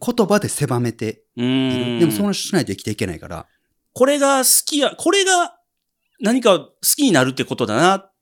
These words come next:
Speaker 2: ていう、
Speaker 1: うん。
Speaker 2: 好きっていう言葉に縛られて、
Speaker 1: あ、うん、それもそうだね。
Speaker 2: なんか、
Speaker 1: そう。
Speaker 2: うん、本当はなんかもっと好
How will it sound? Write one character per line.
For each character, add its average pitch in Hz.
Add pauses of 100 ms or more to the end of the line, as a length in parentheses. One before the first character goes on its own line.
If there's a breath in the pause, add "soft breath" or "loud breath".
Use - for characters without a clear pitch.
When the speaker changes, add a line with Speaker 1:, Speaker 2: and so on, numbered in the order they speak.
Speaker 2:
て 151
い 139
う、 131 (240)
Speaker 1:
う 131
ん。 107
Speaker 2:
好 - (120)
き 302
っ 240
て 196
い 175
う -
言 196
葉 175
に 175
縛 196
ら 226
れ 196
て、 311
Speaker 1:
あ、 330
う -
ん、 -
そ -
れ 185
も 85
そ -
う -
だ 101
ね。 143 (220)
Speaker 2:
な 175
ん 170
か、 131
Speaker 1:
そ 90 (140)
う。 214
Speaker 2:
う 226
ん、 202
本 285
当 311
は 294
な 220
ん 190
か 185
も 196
っ 233
と 117
好 95